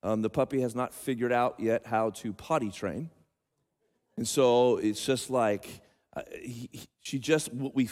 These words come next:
we think she's got it, and then she'll just, like, the other night I was up late,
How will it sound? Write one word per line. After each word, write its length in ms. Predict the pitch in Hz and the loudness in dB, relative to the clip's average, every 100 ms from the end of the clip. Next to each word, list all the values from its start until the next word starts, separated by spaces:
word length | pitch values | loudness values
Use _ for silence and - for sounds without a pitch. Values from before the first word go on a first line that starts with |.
| - | -2
we 100 | 120 | -6
think 300 | - 185 190 | 2 2 2
she's 240 | - 185 | 0 0
got 320 | 160 165 156 | 2 2 4
it, 160 | 160 156 | 4 4
and 180 | 120 120 | 2 2
then 400 | 123 123 123 120 - - | 2 2 2 -2 -8 -18
she'll 120 | - 151 | -8 -6
just, 240 | 156 - | -6 -2
like, 160 | 135 - - - | -2 -2 -8 -6
the 160 | 123 | 2
other 160 | 143 151 | 4 4
night 320 | 151 147 147 | 2 2 4
I 60 | 127 | 4
was 200 | 113 - | 4 2
up 300 | 139 143 - | 2 2 2
late, 400 | 127 139 156 - | 4 4 4 0